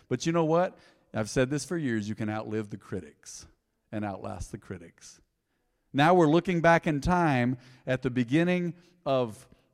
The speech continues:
uh, the founding of our faith in the book of Acts. It's called the Acts of the Apostles, the things that the early church did, the men and women of God, the things they did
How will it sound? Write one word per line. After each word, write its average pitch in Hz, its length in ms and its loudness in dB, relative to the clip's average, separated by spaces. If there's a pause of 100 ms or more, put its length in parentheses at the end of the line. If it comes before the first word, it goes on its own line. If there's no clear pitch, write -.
(280)
uh, 135 260 -2
the 113 140 0
founding 202 500 4
of 165 140 4
our 165 120 10
faith 175 400 2
in 135 80 2
the 127 80 2
book 139 200 2
of 127 100 0
Acts. 135 260 2
It's 120 80 -6
called 143 240 4
the 123 220 0
Acts 180 340 2
of 156 120 2
the 139 80 4
Apostles, 139 520 2
the 113 120 0
things 220 440 4
that 156 160 2
the 127 120 0
early 180 240 4
church 180 400 0
did, 160 320 4 (280)
the 131 160 6
men 180 360 6
and 185 160 4
women 180 240 4
of 165 80 4
God, 151 220 8
the 127 60 -2
things 202 260 0
they 196 120 6
did 196 380 8